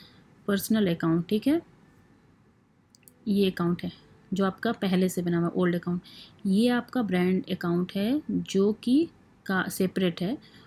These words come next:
और आपको ये account को इस account में transfer करना है with all video, views, comments, subscriptions, like, everything।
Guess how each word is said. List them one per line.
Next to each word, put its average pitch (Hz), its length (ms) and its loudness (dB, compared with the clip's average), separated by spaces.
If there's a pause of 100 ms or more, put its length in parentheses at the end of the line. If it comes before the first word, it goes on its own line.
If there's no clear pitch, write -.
(120)
और 202 240 -2
आपको 196 360 -2
ये 226 300 0 (140)
account 185 420 -2 (240)
को 233 220 0 (120)
इस - 200 -6
account 175 400 -2
में 180 220 0
transfer 185 440 -4
करना 165 340 -2
है 170 180 -2 (500)
with 226 280 -2 (240)
all 226 600 2 (540)
video, 180 560 4 (440)
views, 196 640 2 (580)
comments, 190 680 2 (340)
subscriptions, 208 1080 -4
like, 175 460 0 (120)
everything। 180 540 0